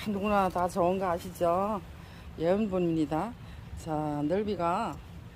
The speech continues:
이거는 번호가 또 없잖아. 아까는 다 번호 또 해놓고. 어, 이십일 번이 끝났으니까 이제 이십이 번으로 갈게요. 이십이 번 예운분입니다.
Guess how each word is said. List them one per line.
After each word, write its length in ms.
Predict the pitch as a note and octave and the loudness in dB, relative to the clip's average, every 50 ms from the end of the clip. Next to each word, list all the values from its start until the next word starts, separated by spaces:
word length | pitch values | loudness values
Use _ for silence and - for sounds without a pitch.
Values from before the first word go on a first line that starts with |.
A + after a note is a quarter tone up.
| - - - - - | -14 -16 -14 -12 -8
이거는 320 | - G3+ B3 C4+ C4 B3 G3+ | 0 4 6 6 6 6 4
번호가 460 | G3 G3+ A3 A#3 A#3 A3 A3+ G3+ - | 4 6 6 6 6 4 2 2 4
또 220 | G#3 G3 D#3 E3+ | 4 4 4 4
없잖아. 340 | F#3 - - G3 F3+ D#3 C#3 C3 - - - - - - - - - - - - - - - - - - - - - - | 2 2 2 0 2 2 -2 -4 -8 -12 -14 -14 -14 -14 -16 -16 -16 -14 -14 -14 -14 -14 -14 -14 -14 -14 -14 -14 -12 -10
아까는 420 | - F3+ - - G3+ G3+ F#3+ F#3 - | -10 -8 -2 0 2 2 2 0 -2
다 200 | - - - - - | -6 -6 -8 -6 -2
번호 260 | F#3 F#3+ F#3 F#3+ F#3 F3 | 0 0 2 0 0 0
또 120 | F3+ F#3+ | 0 0
해놓고. 440 | F3 G3+ F#3 F#3 F3+ - - G3+ F#3 - - - - - - - - - - - - - - | 0 0 -2 -2 -4 -4 -4 -6 -6 -6 -8 -10 -12 -12 -12 -12 -12 -14 -12 -12 -12 -12 -8
어, 380 | - F3+ G3+ G3 F#3 F#3+ F#3 - - - - - - - - - - - - | -6 -4 -2 -2 -2 -4 -4 -6 -10 -12 -14 -16 -16 -16 -14 -14 -14 -10 -6
이십일 540 | G3+ A3 A#3 - C4 C4 - - A#3+ C#4 C4+ | -4 -2 -2 0 -2 -2 -2 0 0 2 6
번이 680 | B3 C#4 C#4 C4 C4 B3+ B3 B3 A#3 A3+ A3 G#3+ G3+ F#3+ - | 6 6 6 8 6 4 4 4 4 4 4 4 2 2 2
끝났으니까 500 | F#3+ G#3+ A#3 A3 A3 A3 A3+ A3 G3+ G3+ | 2 2 4 2 2 2 0 0 0 0
이제 160 | F#3+ F3+ F#3 | 0 2 0
이십이 540 | F#3 - G#3+ B3+ B3+ - C#4 A3+ A3 A#3 B3 | 0 0 0 0 0 0 0 0 0 0 2
번으로 340 | A3+ C#4 C#4 C4 C4 A3+ A3 | 6 6 6 8 6 4 4
갈게요. 600 | F3 F#3+ - - F3+ F3+ E3+ D#3 D#3+ F#3+ B3+ C#4+ - | 2 0 0 0 0 2 2 2 2 0 0 -2 -4
이십이 460 | - G#3 A3 A3 A#3+ A3 G3 G3+ G#3 | -6 -6 -6 -4 -6 -4 -2 -2 0
번 240 | F#3+ G#3 F#3 F3 E3+ | 2 2 2 2 2
예운분입니다. 920 | E3 F3 G3 A3+ A#3+ A3 F#3 F#3 E3+ D#3+ D#3+ D#3 D#3 D3 D3 D#3+ F3+ A#3 | 2 2 2 2 0 0 0 -2 -2 0 0 0 0 0 0 -2 -4 -4